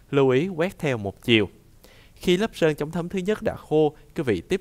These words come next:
tục quét lớp sơn Flincoat thứ hai với định lượng giống như trên. Tuy nhiên, lần này quý vị tiến hành quét theo chiều vuông góc với lớp sơn ban đầu.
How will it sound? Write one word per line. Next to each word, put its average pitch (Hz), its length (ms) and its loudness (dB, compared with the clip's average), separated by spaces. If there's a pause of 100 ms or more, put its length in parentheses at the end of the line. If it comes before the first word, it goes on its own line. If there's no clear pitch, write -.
tục 104 240 -2
quét 175 240 -2
lớp 175 120 -2
sơn 135 300 -2
Flincoat 135 320 -4
thứ 165 160 -6
hai 160 280 2 (260)
với 202 80 -4
định 110 160 2
lượng 92 320 -2
giống 117 240 -2
như 160 220 -8
trên. 135 220 4 (360)
Tuy 170 180 -4
nhiên, 170 220 0
lần 107 200 -4
này 104 160 4
quý - 180 -10
vị 95 120 -2
tiến 135 220 -6
hành 120 200 -4 (120)
quét 156 240 -2
theo 117 120 -2
chiều 98 320 -8
vuông 113 180 -10
góc 165 260 0 (240)
với 131 100 -2
lớp 170 160 -6
sơn 117 280 -2
ban 113 140 -2
đầu. 104 220 8